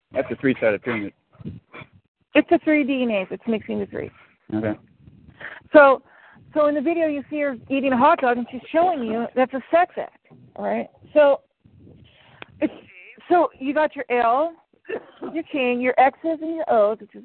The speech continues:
Speaker 2: X O, and you'll see that all through history, the X and the O, it's mixing the two races. And so she's, she's actually singing about mixing the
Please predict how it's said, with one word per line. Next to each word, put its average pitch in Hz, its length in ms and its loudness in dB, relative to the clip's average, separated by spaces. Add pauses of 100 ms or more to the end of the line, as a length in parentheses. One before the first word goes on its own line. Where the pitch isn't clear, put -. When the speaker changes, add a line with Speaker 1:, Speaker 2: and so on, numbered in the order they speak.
Speaker 2:
X 233 240 -2
O, 190 280 -2 (1400)
and 247 100 6
you'll 214 220 0
see 269 100 0
that 262 120 4
all 233 180 8
through 302 160 -8
history, 254 640 -6 (680)
the 214 160 -2
X 220 160 8 (220)
and 220 160 -6
the 240 180 -6
O, 190 400 2 (140)
it's 214 180 -12
mixing 196 500 -10
the 190 200 -6
two 180 320 0
races. 180 480 -2 (920)
And 269 200 8 (320)
so 302 200 4 (100)
she's, 320 220 -2 (760)
she's 311 220 2
actually 330 460 0
singing 359 340 -6
about 247 440 2 (300)
mixing 240 580 -10 (200)
the 285 140 -10